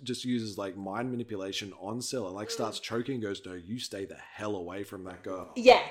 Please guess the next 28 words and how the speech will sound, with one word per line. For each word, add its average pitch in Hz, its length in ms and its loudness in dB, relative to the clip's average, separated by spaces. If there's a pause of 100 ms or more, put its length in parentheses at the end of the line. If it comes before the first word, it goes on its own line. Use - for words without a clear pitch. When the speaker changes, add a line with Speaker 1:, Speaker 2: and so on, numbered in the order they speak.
(140)
Speaker 2:
yeah, 247 280 12 (180)
yeah, 240 220 10
'cause 240 240 2
I, 254 220 8
like, 233 200 8
Scylla, 269 340 8
like, 190 220 4
backs 208 260 4
up 220 120 6
on 208 60 2
the 202 80 4
bed. 190 320 8
You 196 60 -6
can 220 100 4
almost 311 260 2
see 226 140 8
her 214 100 8
face 190 420 2
change 190 360 -4
colour, 175 420 0 (420)
Speaker 1:
Yeah. - 180 2
Speaker 2:
um, 175 120 0
as 202 160 6
if 208 100 2
she 196 240 0
is 214 140 0
losing 175 340 4
air. 113 420 -4